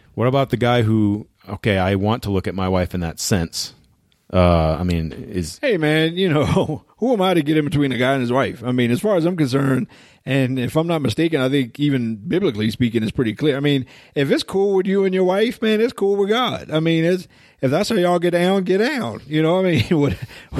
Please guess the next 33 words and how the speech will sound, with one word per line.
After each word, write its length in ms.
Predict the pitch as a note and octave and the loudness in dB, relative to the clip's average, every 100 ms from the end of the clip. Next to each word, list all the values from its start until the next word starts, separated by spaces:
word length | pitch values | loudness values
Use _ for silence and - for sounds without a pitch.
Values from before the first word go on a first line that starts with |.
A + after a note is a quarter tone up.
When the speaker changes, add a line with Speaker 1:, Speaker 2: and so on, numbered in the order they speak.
| - | 0
Speaker 2:
what, 300 | F3+ E3+ - - - | 2 0 -6 -16 -6
I 60 | |
mean, 340 | E3+ D#3+ D3+ D#3 | -2 0 0 0
you 140 | F3 | 0
know, 500 | D3+ C3+ C3 B2+ A#2+ C3+ | 2 2 2 0 -4 -10
yeah, 340 | C#3+ D#3+ B2 | -4 -2 -2
I 40 | A#2 | 0
mean, 180 | C#3 C#3 | 0 2
if 240 | C#3 C3 | 0 0
that's, 420 | D3 E3+ - - _ _ _ _ | 0 0 -4 -8 _ _ _ _
you 100 | F3+ | -2
know, 100 | D3+ | 0
if 260 | C#3 C#3+ B2+ | 2 0 0
that's 220 | E3 F#3+ | 0 2
all 160 | D#3+ D3+ | 2 2
within 220 | D3 C#3 | 2 0
the 80 | B2+ | 0
bounds 480 | A#2 E3 F3 D3 C3 | 0 2 2 0 0
with 140 | A#2+ | 0
the 80 | A2+ | 0
marriage, 340 | B2 F3+ D3+ | 0 0 0
now, 340 | C#3 C3+ B2+ B2+ | 2 2 0 -2
you 160 | E3 | -2
know, 220 | B2+ G#2+ G#2 - _ - _ _ _ - | -2 -2 -6 -14 _ -20 _ _ _ -6
ideally 520 | A#2 B2+ B2 C3+ B2+ B2 | 0 0 2 2 2 0
and 100 | B2+ | 0
hopefully 380 | C3 C3 A#2+ | 0 2 0
the 140 | A#2 A2+ | 0 -2
two 220 | C3+ C3 | 0 0
of 80 | A#2 | 0
you 260 | A#2+ B2 | 0 0
kinda 240 | A2+ A2+ G#2+ | 0 -2 -2
have 500 | G#2+ A#2 A2+ A2 | -2 0 -2 -4